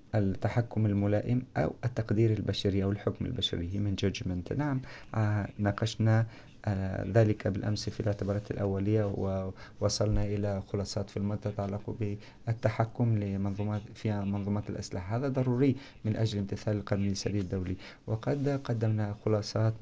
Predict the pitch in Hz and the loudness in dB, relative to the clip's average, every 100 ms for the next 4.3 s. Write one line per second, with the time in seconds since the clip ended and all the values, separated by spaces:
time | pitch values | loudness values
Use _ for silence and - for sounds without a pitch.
0 | 113 107 104 123 135 120 113 110 101 98 | -4 -2 2 4 4 2 2 0 -2 0
1 | 107 101 98 95 101 - - 110 - 110 | -2 -2 -4 -4 -6 -8 -4 -4 -2 -2
2 | 104 104 - 101 113 107 - - 104 - | -2 -2 -4 -2 -2 -2 -6 -4 -2 0
3 | 127 110 98 98 104 104 101 98 101 101 | 0 0 -2 -2 0 -2 -2 -4 -2 -2
4 | - 104 | 0 2